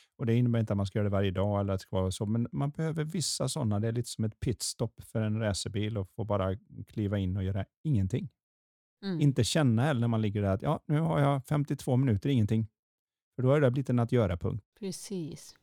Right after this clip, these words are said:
Speaker 1: Utan ingenting är tills jag känner att det är dags att gå upp och göra något. Och, och det brukar faktiskt komma ganska, det är väldigt sällan man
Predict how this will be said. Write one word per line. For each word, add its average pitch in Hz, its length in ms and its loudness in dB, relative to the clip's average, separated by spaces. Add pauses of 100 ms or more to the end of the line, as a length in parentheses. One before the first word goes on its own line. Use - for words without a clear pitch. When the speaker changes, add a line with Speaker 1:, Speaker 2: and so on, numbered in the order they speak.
(120)
Speaker 1:
Utan 120 320 2
ingenting 123 440 2
är 131 260 2
tills 131 380 0
jag 127 100 4
känner 120 280 2
att 110 100 0
det 123 60 -2
är 120 40 0
dags 113 200 0
att 127 60 -2
gå 120 60 2
upp 110 100 -4
och 123 60 4
göra 117 160 6
något. 139 260 -4 (520)
Och, 208 100 -10 (240)
och 139 100 -2
det 143 100 2
brukar 147 360 0
faktiskt 151 240 -2
komma 117 320 2
ganska, 117 600 -4
det - 300 -8
är 127 100 -2
väldigt 117 300 -2
sällan 107 280 0
man 98 180 -2